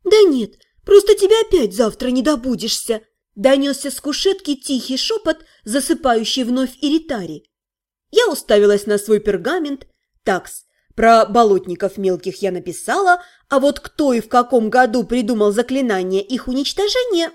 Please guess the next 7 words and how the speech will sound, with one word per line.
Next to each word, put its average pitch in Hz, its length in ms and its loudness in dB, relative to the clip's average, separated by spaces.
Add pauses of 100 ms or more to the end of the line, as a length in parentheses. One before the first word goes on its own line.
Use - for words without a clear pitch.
(120)
запамятовала. 175 800 -6 (520)
М-да, 240 500 0 (380)
сложно 247 460 2
вспомнить, 330 500 -2
когда 240 280 -2
не 226 140 -2
знаешь. 165 560 -12